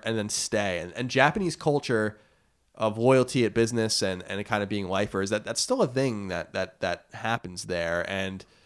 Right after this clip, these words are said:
so you can get, you can, you can't guarantee anything, but you can rely on, upon the fact that, you know, the people that are there making games now will m-, probably be there, have a good, decent chance of being there in,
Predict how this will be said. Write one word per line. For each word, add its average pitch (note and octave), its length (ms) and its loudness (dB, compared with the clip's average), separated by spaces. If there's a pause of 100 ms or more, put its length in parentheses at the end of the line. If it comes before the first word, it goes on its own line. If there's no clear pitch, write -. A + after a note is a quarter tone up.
(420)
so - 180 2
you D3 120 6
can D3+ 160 0
get, D3+ 160 0
you D#3+ 120 0
can, D#3+ 380 0
you D3+ 120 -2
can't A#3+ 180 2
guarantee D3+ 340 2
anything, A2 300 -4
but G2+ 100 -8
you A2 80 -8
can A2 240 -4
rely G#2+ 400 2
on, E3 80 0
upon G#2+ 260 -2
the F#2+ 60 -4
fact F2+ 320 -2
that, F2 380 -2
you A2+ 100 -8
know, F#2 140 -4
the G2 80 -8
people E3+ 240 0
that D3+ 100 8
are B2+ 60 4
there A2+ 160 2
making G2+ 240 -4
games F#2+ 240 -4
now F#2+ 540 -2 (640)
will B2+ 140 -4
m-, A#2+ 220 -4
probably F#3 460 4
be A#2 140 2
there, G#2+ 260 6
have C3 140 2
a B2 60 -2
good, B2+ 320 0 (380)
decent B2+ 300 -2
chance A2 180 -2
of G#2 100 -8
being A#2 220 -2
there E2+ 220 -4
in, E2+ 160 -14